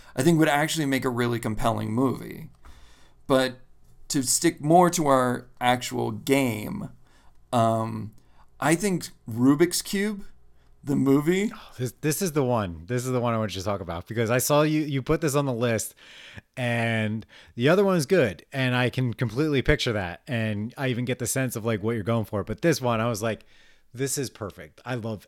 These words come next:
Speaker 2: everything about this. This is amazing and fantastic, and I would love to see this movie."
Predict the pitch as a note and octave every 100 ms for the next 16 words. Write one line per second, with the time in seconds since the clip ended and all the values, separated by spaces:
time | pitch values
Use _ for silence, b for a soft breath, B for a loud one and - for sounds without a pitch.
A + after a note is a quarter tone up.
0 | - D3+ D#3 D3 C#3+ B2 A#2+ - A#2 G#2
1 | - A2+ G2 G#2+ G2 - B2+ A2+ B2+ B2+
2 | C3+ C3 C3 C3 C#3 A#2+ A2 G#2+ G#2 G2
3 | A#2 G#2+ G#2+ A2+ G#2 A#2 A2 - A#2+ G#2+
4 | G#2+ G2 A2 A2+ F#2 G2 - G2+ F#2 E2+
5 | F2+ C2+ D#2